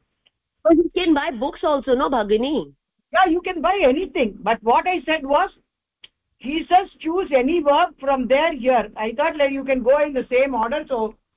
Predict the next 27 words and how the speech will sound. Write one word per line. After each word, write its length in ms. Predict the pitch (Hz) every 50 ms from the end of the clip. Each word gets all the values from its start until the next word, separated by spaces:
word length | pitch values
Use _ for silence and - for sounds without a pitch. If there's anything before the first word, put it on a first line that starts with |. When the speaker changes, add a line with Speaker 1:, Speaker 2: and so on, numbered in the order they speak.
| _ _ _ _
Speaker 2:
you 100 | 226 226
can 200 | 254 254 254 254
use 160 | 285 320 302
everything. 500 | 254 208 196 196 254 262 - 226 - - _ _ - _ 480 - _ _ _ _ _ _ _ _ _ _ _ _ _ _ _ _ _ _ _ _ _
Speaker 1:
Okay, 460 | - 214 214 214 208 208 - 220 190 165
Bhagini. 480 | 170 139 131 127 143 131 139 - - 135 -
Speaker 2:
From, 180 | - - - - _ _
from 280 | - 262 277 277 277 240
this 180 | 262 262 262 - -
set 240 | 196 - - 262 254
Speaker 1:
But 20 | -
Speaker 2:
that 160 | 320 302 -
I 720 | - - - - _ _ _ - - 233 571 - - 339 349 _ _ _ _ 247 - _ 269
You 340 | 277 262 - - - 240 277
can 300 | 277 277 302 294 - 277
make 200 | 277 285 330 370
Speaker 1:
Okay. 60 | -
Speaker 2:
more 200 | 269 262 269 294
than 240 | 311 302 311 311 294 277
hundreds 580 | 254 - 254 262 285 302 320 330 330 277 233
and 120 | 294 277 254
hundreds 400 | 254 254 262 262 294 294 226 277
of 120 | 262 247
sentences 500 | - 247 233 226 - - 233 220 240 226
from 220 | - 220 202 190 175
this. 140 | 170 175 175 - _ _ _ _ _ _ _ _ _ _ _ _ _ _ _ _ _ _ _ _ _ _ _ - - _ -
Speaker 1:
Okay. 520 | 190 185 165 - _ - 131 110 - _